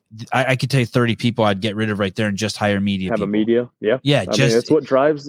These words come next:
Speaker 2: I mean, that's what drives the world at this point, you know?
Speaker 1: It's
Speaker 2: Yeah, and I don't
Speaker 1: nuts.
Speaker 2: look, you try not to look at it from, like, a complete numbers standpoint, because it really is a wash. You're losing money technically
Speaker 1: Right,
Speaker 2: on media,
Speaker 1: right.
Speaker 2: but it supports everything.
Speaker 1: Supports
Speaker 2: Supports, it's the life-,
Speaker 1: everything.
Speaker 2: it's the lifeblood of this company,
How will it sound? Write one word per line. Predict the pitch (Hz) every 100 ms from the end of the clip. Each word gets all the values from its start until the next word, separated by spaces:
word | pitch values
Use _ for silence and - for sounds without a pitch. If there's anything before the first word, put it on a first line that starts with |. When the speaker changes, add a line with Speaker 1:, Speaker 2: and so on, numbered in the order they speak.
| 139
Speaker 2:
I |
mean, | 127 117
that's | 127
what | - 147
drives | 143 151
the | 139
world | 139 180 151
at | 120
this | 127 151
point, | - 123 127
you | 120 117
know? | 135 160 _ - _ _ _ _ _ _ _ _ _ _ _ _ -
Speaker 1:
It's | 120
Speaker 2:
Yeah, | 165 151
and | -
I | 107 160
don't | 202
Speaker 1:
nuts. | 185
Speaker 2:
look, | 180 170
you | 170
try | - 160
not | 170 156
to | 147
look | 147 143
at | 135
it | 135 -
from, | 135
like, | 131 127 117
a | 120 113
complete | 123 113 131 120
numbers | 123 127 120 107
standpoint, | - 107 107 110 107
because | 110 123
it | 143
really | 156 151 127
is | 120
a | 101
wash. | 117 117 113 110
You're | 110
losing | 135 113 107
money | 120 117 107 -
technically | - 135 - 147 101
Speaker 1:
Right, | 107
Speaker 2:
on | 107 117
media, | 135 120 107
Speaker 1:
right. | 107
Speaker 2:
but | 123 131
it | -
supports | - 131 147 131 - -
everything. | 139 127 107 95 87 _ _
Speaker 1:
Supports | - 139 123 123
Speaker 2:
Supports, | -
it's | 139
the | 165
life-, | 127 139 131
Speaker 1:
everything. | 117 101
Speaker 2:
it's | 139 -
the | 135
lifeblood | 131 139 131 127 127 123
of | 117
this | 120 113
company, | - 117 95